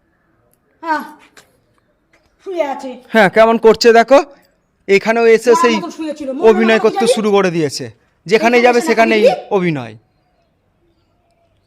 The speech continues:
Speaker 2: অভিনয় করে
Speaker 1: অভিনয় দেখাচ্ছে।
Speaker 2: ও অভিনয় করে দেখাবে। দেখো, অভিনয়, অভিনয়।
Speaker 1: নাচছিস কেন?
Speaker 2: লাগবে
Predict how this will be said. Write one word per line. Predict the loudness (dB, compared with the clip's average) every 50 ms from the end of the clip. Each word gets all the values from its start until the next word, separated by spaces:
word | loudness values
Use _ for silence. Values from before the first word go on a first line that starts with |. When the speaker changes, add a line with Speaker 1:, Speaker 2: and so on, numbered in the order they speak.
| _ _ _ _ _ _ _ _ _ _ _ -2 0
Speaker 2:
অভিনয় | 0 0 2 0 0 0 2
করে | 2 2 2 0
Speaker 1:
অভিনয় | 0 -2 -6
দেখাচ্ছে। | -8 -14 -12 -4 0
Speaker 2:
ও | 2 2 4 4 2
অভিনয় | 0 0 -2 -2 -2 -2
করে | -2 0 0
দেখাবে। | 0 0 0 -2 -4 -6 -6 -8 -14 _ _ -4 -4
দেখো, | -4 -2 -4 -6 -6 _ -6
অভিনয়, | -4 -2 -2 -2 -2 -2 -4 -4 -6 -4 -2
অভিনয়। | -2 -2 0 -2 -4 -4 -6 -8 -10 -16 _ _ _ _ _ _ _ _ -20 -20 -20 -16
Speaker 1:
নাচছিস | -16 -16 -16 -14 -14 -14 -14 -14 -14
কেন? | -14 -14 -14 -14 -16 -20 -20 -20 -20 -14 -6 -4 -2
Speaker 2:
লাগবে | -2 -2 -2